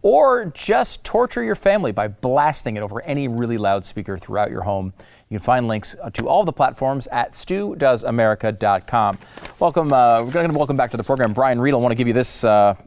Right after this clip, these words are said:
<laughs> he's got a new piece. I just love this from Brian. "Much of the spending going on right now is broadly popular with the American people. That is because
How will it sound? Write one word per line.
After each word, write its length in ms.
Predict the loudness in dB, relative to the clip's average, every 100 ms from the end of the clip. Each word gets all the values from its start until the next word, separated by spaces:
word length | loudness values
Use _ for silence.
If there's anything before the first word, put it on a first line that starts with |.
| _
<laughs> 240 | _ _ -18
he's 760 | -14 -14 _ _ _ _ -14
got 120 | -6 -4
a 40 |
new 120 | -4
piece. 420 | -4 -6 -6 -10 -14 -18 -20 _ -8
I 60 | -6
just 120 | -4
love 160 | -2 -2
this 120 | -4
from 160 | -6 -2
Brian. 280 | 2 2 0 -10 -8
"Much 260 | 0 0 0
of 100 | 0
the 60 |
spending 720 | 0 0 0 0 2 0 -2 -8 _ _ -4
going 200 | -2 -2
on 120 | -2
right 140 | -4
now 200 | -4 -8 -10 _ _
is 160 | -2 -2
broadly 420 | 2 2 4 0
popular 480 | 0 0 2 0 0
with 160 | 0 0
the 80 |
American 300 | 2 2 2
people. 340 | 0 0 0 -2 -8 -20 -6
That 240 | 0 2
is 140 | 2 2
because 500 | -2 0 2 2